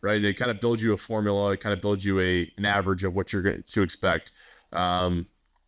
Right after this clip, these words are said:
you know, aver-, Count the Kicks, you know, heard these stories, and the, the women and the men that founded Count the Kicks, mostly women, um, were all women who lost their baby in the third trimester. So they, they all got together and they found a way to help. And so they've,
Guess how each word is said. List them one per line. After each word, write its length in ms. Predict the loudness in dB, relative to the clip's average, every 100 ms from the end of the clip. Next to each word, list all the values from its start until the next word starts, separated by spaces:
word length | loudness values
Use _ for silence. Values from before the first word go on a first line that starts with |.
| _ _ -18 -6
you 80 | -2
know, 160 | -2 -2
aver-, 240 | 0 0 -2
Count 300 | -2 -2 -2
the 60 |
Kicks, 440 | 0 -2 -4 -12 -16 _ _
you 80 | -2
know, 100 | -2
heard 300 | -2 -2 0
these 180 | -2 -2
stories, 500 | -2 0 2 0 0
and 260 | -2 -2
the, 80 | -2
the 120 | 0
women 400 | 0 0 0 -2 -4
and 120 | -2
the 60 | 0
men 200 | 0 0
that 160 | -2
founded 340 | -2 0 0 0
Count 200 | -2 -2
the 60 |
Kicks, 400 | 0 0 0 -6 -16 _ _
mostly 300 | -2 0 2
women, 360 | 2 2 2 -2 -6 -20 _ -4
um, 440 | -2 -2 -4 -2
were 120 | -2
all 440 | 0 -2 -2 -4 -8 -4
women 260 | -2 -2
who 120 | 0
lost 240 | 2 2 0
their 80 | -2
baby 160 | -2
in 60 | -2
the 60 |
third 180 | -2 -2
trimester. 480 | 0 0 0 -2 -4
So 120 | 0
they, 180 | 2 2
they 160 | 2 0
all 140 | 0
got 100 | 0
together 420 | 2 2 2 0 -4 -20 _ -8
and 100 | -4
they 60 | -4
found 380 | -2 -2 0
a 40 | 2
way 400 | 2 2 2 0
to 120 | -4
help. 380 | -4 -2 -2 -2
And 120 | -4
so 120 | 0
they've, 180 | 2 2